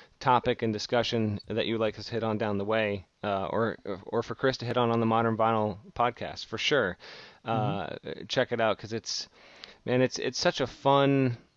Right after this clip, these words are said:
Speaker 1: and, and big component to, to so many people's lives in terms of, you know, what they dedicate their money to and their time to. I mean,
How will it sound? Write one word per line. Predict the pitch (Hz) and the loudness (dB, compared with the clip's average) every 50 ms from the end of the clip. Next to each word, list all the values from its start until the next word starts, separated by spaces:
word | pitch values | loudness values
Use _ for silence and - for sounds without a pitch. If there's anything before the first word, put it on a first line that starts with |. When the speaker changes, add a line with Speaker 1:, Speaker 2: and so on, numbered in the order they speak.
| _ _ _ _ _ - - _ - _ _ _ - - | _ _ _ _ _ -20 -20 _ -20 _ _ _ -6 -2
Speaker 1:
and, | 123 120 117 104 - | 0 2 0 0 0
and | 110 117 113 110 101 | 0 0 0 0 2
big | 131 - - | 0 0 0
component | - 120 104 - 131 135 131 113 101 - - _ | -2 -4 0 2 2 4 4 2 2 0 -4 _
to, | - - 120 113 107 104 104 104 104 98 87 - - - 90 | -4 -2 0 2 2 2 2 2 0 0 -4 -6 -10 -12 -10
to | - - - | -8 -8 -8
so | - - 123 120 | -4 0 0 2
many | 120 113 110 107 | 4 2 2 2
people's | - 117 110 - 110 98 101 | 0 -4 -4 -4 -6 -4 -2
lives | 104 98 104 107 104 104 104 95 104 | 2 2 4 4 4 4 2 0 -2
in | 104 | -6
terms | 95 - 113 107 98 - 107 | -4 -2 -4 -4 -2 -2 -2
of, | 101 95 - - | -4 -4 -6 -6
you | - 110 | -4 -2
know, | 104 98 101 98 - | -2 -2 -4 -6 -6
what | - 95 113 117 - | -2 -2 0 2 4
they | 127 120 120 | 4 4 4
dedicate | 107 101 127 120 117 123 - 131 127 113 | 2 2 2 2 2 2 2 2 2 2
their | - 123 113 | 2 2 2
money | 110 110 113 117 117 | 2 2 2 0 0
to | - - 127 123 | 0 0 2 2
and | 120 113 | 2 2
their | 110 107 | 2 0
time | - - 107 104 110 113 113 | -2 -2 -4 -2 -2 -2 -4
to. | - - 123 127 127 120 | -4 -4 -2 -2 -2 -2
I | 110 | -2
mean, | 107 104 107 104 98 | -2 -2 -2 -4 -6